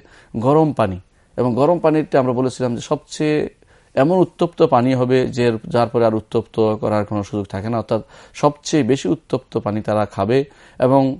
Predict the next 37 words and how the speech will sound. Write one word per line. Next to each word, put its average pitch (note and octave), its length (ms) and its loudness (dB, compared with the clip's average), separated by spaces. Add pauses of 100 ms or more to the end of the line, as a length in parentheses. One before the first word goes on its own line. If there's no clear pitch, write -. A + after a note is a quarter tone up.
(240)
আল্লাহ A2+ 260 4
তাআলা G#2+ 200 0
বলছেন, G#2+ 200 -4
"ফাকুত-, A2+ 420 -6 (540)
ফা-, G2+ 140 2
ওয়াসুকু A#2 560 0
মাআন A2+ 340 0
হামিমান B2 680 -2
ফাকাত্তা A2 480 -2
আমরাহুম", A#2+ 500 4 (300)
এমন E3 220 2
উত্তপ্ত F3+ 420 0
পানি A#2 260 2
তাদেরকে G#2+ 400 -2
দেওয়া G#2 200 0
হবে, C3 160 -4
তাদের G#2+ 280 -2
পেটের G#2 400 -2 (400)
নাড়িবুড়ি A#2 480 2
পর্যন্ত G#2 720 0 (220)
চৌচির A2 460 -2
হবে, G#2 220 2
ফেটে G#2 340 0
কেটে G2+ 360 -2
শেষ - 320 -4
হয়ে G#2 140 0
যাবে, G2+ 260 0 (200)
এরকম A2+ 320 -2
উত্তপ্ত - 340 -4
পানি G2+ 220 -2
তারা G2+ 180 -2
খাবে। G#2 260 0 (540)
কোরআন C#3+ 200 4
কারীম D3 220 2
আল্লাহ B2 180 0
তাআলা B2+ 160 0
বলেছেন, A#2+ 400 -4